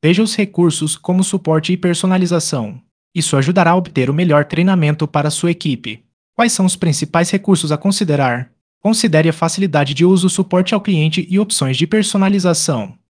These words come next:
Esses recursos garantem que você possa adaptar a plataforma ao seu estilo de treinamento.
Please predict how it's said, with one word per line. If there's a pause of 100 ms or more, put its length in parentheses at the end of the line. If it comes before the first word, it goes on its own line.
(180)
Esses
recursos
garantem
que
você
possa
adaptar
a
plataforma
ao
seu
estilo
de
treinamento.